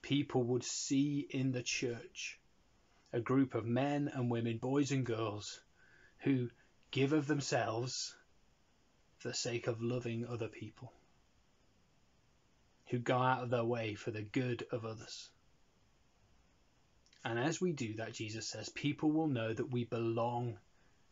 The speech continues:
to him, that we are his disciples. And we will reflect some of his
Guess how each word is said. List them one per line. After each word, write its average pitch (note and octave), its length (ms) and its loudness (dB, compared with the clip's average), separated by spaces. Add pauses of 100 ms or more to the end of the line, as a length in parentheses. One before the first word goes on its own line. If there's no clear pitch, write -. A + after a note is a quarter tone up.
to A2 100 -4
him, G2+ 300 -6 (520)
that A2 140 -2
we A#2+ 200 2
are A#2 180 6
his B2 540 0 (420)
disciples. - 840 -8 (3000)
And A#2+ 180 2
we C3 140 4
will C#3 180 2
reflect A#2+ 760 -4 (640)
some C3 460 -2
of A#2+ 140 -4
his B2+ 520 0